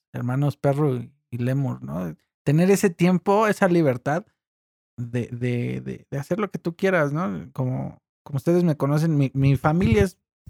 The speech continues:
un cotorreo, un desmadre total. Siempre los fines de semana es, "Vamos a hacer esto", o "Vamos a salir allá", o "Vamos a hacer", o entre semana, ¿no? Entonces,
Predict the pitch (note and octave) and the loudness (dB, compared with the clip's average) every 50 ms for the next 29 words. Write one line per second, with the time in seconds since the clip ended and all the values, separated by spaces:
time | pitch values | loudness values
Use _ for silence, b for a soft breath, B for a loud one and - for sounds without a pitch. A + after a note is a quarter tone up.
0 | - _ _ - - _ - C3+ C#3+ D3 D3 D3 C#3 - A#2+ A#2 - B2 B2 B2 | -20 _ _ -18 -18 _ -6 -4 -2 0 0 -2 -2 -2 -4 -4 -2 -4 -4 -2
1 | C3 C3 C#3+ D#3 D3 C3 B2+ A#2+ A#2+ B2+ C3 C3 C3 B2+ B2 - - A#2 - - | -2 -2 0 0 0 0 0 0 2 2 2 2 0 -2 -4 -6 -12 -12 -8 -8
2 | B2+ C3+ E3 _ _ _ _ _ _ _ _ _ _ _ _ _ _ D#3 D#3 D3+ | -8 -8 -10 _ _ _ _ _ _ _ _ _ _ _ _ _ _ 2 4 4
3 | D#3+ D#3+ D3 C#3+ - D#3 D#3 D3+ C#3+ C3+ B2+ - C3+ C3+ C3+ C3+ C#3 C#3 C#3 C3+ | 6 4 4 4 4 4 4 4 4 2 0 0 0 0 2 2 2 2 2 2
4 | C3 C3 C3 B2+ A#2+ - _ _ _ _ _ _ _ _ _ _ _ - D3 D#3+ | 2 2 0 0 -2 -4 _ _ _ _ _ _ _ _ _ _ _ -2 -2 0
5 | F#3+ G#3 A3 G3+ - D3 B2 - C3+ C3 B2 A#2 - - - - - - - G2+ | 0 0 0 0 0 0 0 0 0 -2 -2 -6 -8 -10 -12 -12 -12 -10 -10 -10
6 | G#2+ A2+ A#2 A#2+ C3 C#3 E3 F#3 F3+ D3+ D3+ B2 C#3+ B2+ B2+ C3 B2+ B2 B2 A#2+ | -10 -8 -6 -2 0 2 2 2 2 2 2 0 0 0 0 0 0 -2 -2 -2
7 | A#2 A2+ G#2 G2+ G#2 - G#2+ G#2+ A2 C#3 D#3 F3 F#3 D#3 D3 C3 A#2+ B2 B2+ C3 | -4 -4 -4 -6 -8 -10 -10 -6 -4 -2 0 0 2 2 2 2 0 0 0 2
8 | B2 B2+ B2+ A#2 - C3+ B2 - C3+ C3+ C#3 C#3+ C#3+ C#3 C3+ C3 C3+ D3 E3+ E3 | 2 2 2 2 0 0 0 0 0 2 2 2 0 0 -2 -4 -4 -4 -4 -4
9 | - D#3+ D#3 D#3 D#3+ D#3 | -2 -2 -2 -2 -2 -4